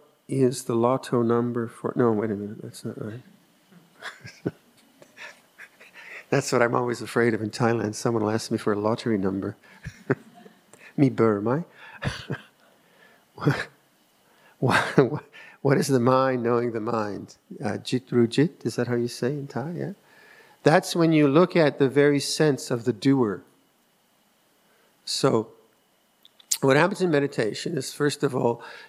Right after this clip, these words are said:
you have to kind of do stuff, like you're falling asleep, so you need to really do stuff to get your mind in the game, to get the balance. And then once you kind of work through the rough parts, then your mind starts to have a natural kind of,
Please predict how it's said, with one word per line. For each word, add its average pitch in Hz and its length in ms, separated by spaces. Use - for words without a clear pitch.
you 147 180
have 143 340
to 131 140
kind 127 240
of 123 160
do 151 180
stuff, - 640
like 117 420
you're 120 140
falling 135 400
asleep, 123 500
so - 140
you 123 100
need 123 180
to 123 100
really 113 200
do 117 220
stuff 113 400
to 127 80
get 120 400
your 123 120
mind 113 380
in 120 140
the 113 100
game, 117 400
to 123 80
get 120 180
the 117 60
balance. 107 560
And 139 180
then 151 140
once 170 340
you 156 360
kind 147 220
of 131 60
work 147 220
through 139 280
the 120 80
rough 139 340
parts, - 600
then 135 220
your 139 120
mind 131 260
starts - 280
to 123 80
have 120 160
a 120 40
natural 120 400
kind 117 260
of, 107 80